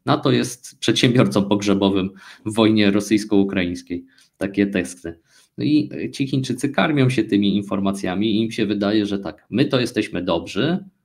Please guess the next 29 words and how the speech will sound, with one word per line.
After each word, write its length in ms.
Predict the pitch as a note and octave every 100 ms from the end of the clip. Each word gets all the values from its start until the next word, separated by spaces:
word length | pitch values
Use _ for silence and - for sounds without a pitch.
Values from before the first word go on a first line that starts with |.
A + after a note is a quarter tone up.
| _
a 320 | - F#2+ G2
oczywiście 460 | G2 G2 G#2 - G#2
tam 200 | G2 F2+
ten 160 | E2
Zachód, 480 | E2+ G#2+ B2 A#2 G#2+
a 60 | F#2
no, 300 | F#2+ G2+ F#2+
oczywiście 500 | - - - G2+ -
Stany 300 | - F#2+ A2
Zjednoczone 480 | G#2 G2 F#2+ G2 G2
to 100 | G2
są 200 | - G2
źli. 280 | G2+ F#2+ F2 _ _ _ _ _ _
I 240 | F#2+ G#2+ - - _ -
y, 320 | G#2 G#2 G#2
wielu 460 | C2+ A2 B2+ B2+ C#3
w 80 | A#2+
nich 300 | G#2 A2 -
w 60 |
to 160 | - G#2
wierzy, 520 | D#3 C#3+ G2 F2 E2+ _ _
na-, 160 | F2+ F2+
naprawdę, 540 | G2 G2+ C#3 G#2 F#2 D#2+
tak, 300 | E2+ G2 G2+
że, 280 | G#2+ F#2 F2+
że 140 | F2+
tak 220 | F2 G2
to 120 | -
wygląda. 680 | G2 G2+ A#2 A#2+ F#2+ D#2+ -